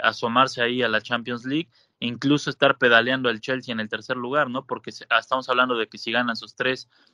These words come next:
eh, partidos pendientes, llegaría a cuarenta y ocho puntos y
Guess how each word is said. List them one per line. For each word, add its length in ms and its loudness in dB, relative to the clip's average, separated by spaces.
eh, 320 0
partidos 480 0
pendientes, 640 -2
llegaría 720 2
a 360 2
cuarenta 360 -2
y 100 -2
ocho 220 -6
puntos 560 -6
y 320 -2